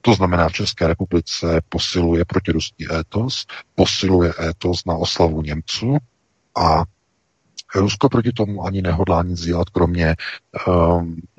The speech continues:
oněch mediálních, eh, odsouzení a televizních odsouzení a řekněme i některých systémových odsouzení, jako je například zákaz činnosti Člověka v tísni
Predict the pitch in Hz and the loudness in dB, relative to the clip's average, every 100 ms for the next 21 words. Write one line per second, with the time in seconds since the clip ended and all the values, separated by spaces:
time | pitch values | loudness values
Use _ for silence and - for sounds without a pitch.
0 | 82 - _ 101 98 90 82 - 78 87 | -10 -10 _ 2 4 4 2 -2 0 2
1 | 95 92 87 87 85 85 80 80 - 87 | 4 6 6 6 2 0 -6 -8 -8 -6
2 | 80 80 76 73 73 71 - - 104 92 | -2 -2 -2 -4 -6 -4 -2 2 2 2
3 | 87 87 85 80 80 - - - _ - | 2 0 0 -2 -4 -6 -16 -20 _ -4
4 | 78 73 - 95 101 92 87 80 87 - | -2 -2 2 6 6 2 -2 -6 -8 -4
5 | 95 87 87 85 85 80 _ _ _ _ | -4 0 0 0 -2 -4 _ _ _ _
6 | _ _ _ - 95 104 - - - 131 | _ _ _ 2 2 0 0 2 2 0
7 | 113 110 107 - 78 76 - - - - | -2 -2 -4 -2 -4 -2 -4 -2 -2 -4
8 | - 87 85 85 80 82 - 90 - 107 | -2 -2 -2 -4 -4 -6 -6 -10 -6 -2
9 | 104 113 120 131 139 175 143 98 120 120 | 0 0 2 0 0 -2 0 4 4 6
10 | 156 139 110 - 131 - 104 90 98 104 | 6 6 2 -2 -2 2 2 2 2 2
11 | 120 - - 104 107 - 113 - 95 92 | 0 0 -2 0 -2 -2 -2 0 2 2
12 | 92 80 - 147 147 - 120 117 113 | 0 -4 -4 0 0 0 -2 0 -2